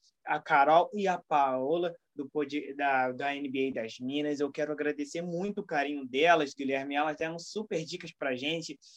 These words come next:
e a gente aqui, né, eu não sei se vocês vão ouvir, gente, mas eu queria muito agradecer vocês, a gente discutiu o, o, as suas, as suas dicas que vocês deram, suas opiniões de como deixar o nosso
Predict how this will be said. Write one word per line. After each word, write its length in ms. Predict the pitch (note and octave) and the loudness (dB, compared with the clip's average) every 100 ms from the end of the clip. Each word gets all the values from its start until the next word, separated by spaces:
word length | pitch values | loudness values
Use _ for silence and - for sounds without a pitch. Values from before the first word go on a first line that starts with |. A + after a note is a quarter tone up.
| - - | -18 -2
e 140 | F3 | 2
a 140 | F3 | 4
gente 360 | E3 F3+ G#3 G3+ | 4 2 0 0
aqui, 380 | E3+ - G3 A3 | -4 -2 0 0
né, 120 | E3 | 0
eu 100 | E3+ | -2
não 160 | E3+ E3 | -4 -6
sei 260 | - E3+ | -4 -4
se 80 | E3+ | -2
vocês 260 | D#3+ E3 D3+ | -4 -4 -4
vão 220 | D#3+ D#3 | -2 0
ouvir, 640 | C#3+ C3+ D#3 A3 F#3 C#3 | -2 -4 2 2 2 -2
gente, 300 | C3 B2+ B2 _ _ _ _ - | -2 -6 -6 _ _ _ _ -6
mas 240 | D3+ D3+ - | -6 -4 -8
eu 100 | E3 | -8
queria 280 | F3 F3 | -6 -6
muito 340 | F3 E3+ F#3+ F#3+ | -4 -6 -4 0
agradecer 460 | D#3 D#3 D3+ D3 | 2 2 2 -2
vocês, 420 | D3 C#3 C3+ E3+ E3+ | -2 -4 -4 -2 -2
a 60 | |
gente 240 | E3+ E3+ E3 | -4 -6 -8
discutiu 1080 | - - G#3 G3 - - F#3+ A3 G#3 D#3+ - _ _ _ | -6 -6 -2 -2 -2 -4 4 6 6 4 -4 _ _ _
o, 160 | - - | -16 -16
o, 160 | F3+ - | -12 -8
as 160 | D#3+ - | -6 -4
suas, 280 | E3+ E3 D3+ | 0 0 0
as 180 | D3+ | -6
suas 260 | - E3 D3 | -2 -2 -2
dicas 460 | C3 E3 F#3 E3+ - | -2 -4 0 0 -2
que 80 | |
vocês 340 | D#3 D3+ D3+ C#3+ | -6 -4 -4 -2
deram, 580 | C#3 D#3+ F3 E3 D#3 - _ _ | 2 8 8 8 2 -4 _ _
suas 180 | D#3+ D#3 | 0 0
opiniões 800 | E3 - D#3+ D#3 D3+ F#3 F3+ E3 | 0 -4 -6 -2 0 2 2 0
de 100 | D#3+ | -4
como 240 | - F3+ | -6 -8
deixar 340 | E3+ E3 - E3+ | 0 0 2 -2
o 40 | |
nosso 200 | E3 E3 | -2 -6